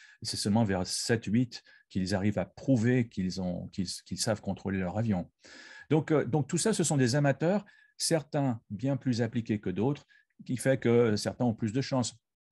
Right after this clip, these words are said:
Et c'est cette notion d'amateurisme qu'il faut bien comprendre, euh, et que, qui a été aussi couverte, euh, par d'autres. David Mechin pourrait tout, vous en dire autant,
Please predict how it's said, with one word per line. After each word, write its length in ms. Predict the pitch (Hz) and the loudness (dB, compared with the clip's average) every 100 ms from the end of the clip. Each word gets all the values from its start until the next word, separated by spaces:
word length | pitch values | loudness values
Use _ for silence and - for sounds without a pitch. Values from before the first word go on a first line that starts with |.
| _ _ _ _ _ _ - | _ _ _ _ _ _ -4
Et 40 | |
c'est 100 | 139 | 0
cette 160 | 131 131 | 2 2
notion 380 | 156 - 214 | 2 2 2
d'amateurisme 760 | 156 139 131 127 110 98 - 90 - _ | 2 2 2 0 0 -2 -4 -10 -12 _
qu'il 120 | - | -8
faut 140 | 104 92 | -4 0
bien 160 | 107 | 0
comprendre, 680 | 104 110 - 104 87 87 - - | 2 0 0 -4 -2 -6 -8 -10
euh, 160 | - - | -8 -8
et 160 | - - | -8 -4
que, 280 | 110 90 | -2 -2
qui 200 | 87 - | -4 -6
a 40 | 92 | -6
été 240 | 92 107 | -2 -2
aussi 360 | 98 - 104 98 - - - | 0 0 -2 -2 -6 -20 -10
couverte, 480 | - 92 98 - 92 | -4 0 0 -2 -6
euh, 260 | 92 92 | -6 -6
par 180 | 101 92 | -6 -2
d'autres. 420 | 104 143 - 92 | 0 0 0 -4
David 300 | 92 98 98 | -2 0 2
Mechin 340 | 98 101 110 104 | 2 0 -2 -4
pourrait 200 | - 92 | -4 -6
tout, 180 | 104 90 - | -6 -8 -6
vous 180 | 98 95 | -4 -2
en 80 | 92 | -2
dire 160 | 98 | -2
autant, 360 | 95 - 131 | -2 0 -2